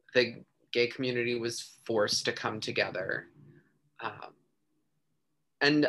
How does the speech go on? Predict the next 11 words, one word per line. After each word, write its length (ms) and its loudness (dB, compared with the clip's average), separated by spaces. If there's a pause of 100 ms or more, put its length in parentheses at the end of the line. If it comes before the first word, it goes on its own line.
it's 200 4
also 400 6
should 160 -2
be 80 -2
noted 300 4
too 340 4
that 260 6 (220)
this 560 -2 (880)
kind 260 0
of 240 -4
national, 960 2